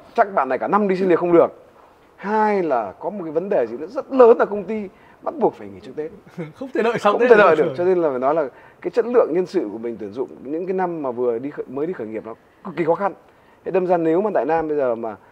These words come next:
Speaker 1: làm được là, là tốt nghiệp trước Tết ấy,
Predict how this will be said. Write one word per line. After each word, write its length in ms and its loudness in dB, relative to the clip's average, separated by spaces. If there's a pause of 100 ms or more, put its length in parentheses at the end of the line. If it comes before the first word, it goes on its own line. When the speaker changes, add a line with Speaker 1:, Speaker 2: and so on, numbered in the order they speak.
(320)
Speaker 1:
làm 380 -2
được 200 -4
là, 200 -4 (200)
là 420 -10 (180)
tốt 140 -10
nghiệp 200 -2 (100)
trước 180 -10
Tết 200 4
ấy, 120 -14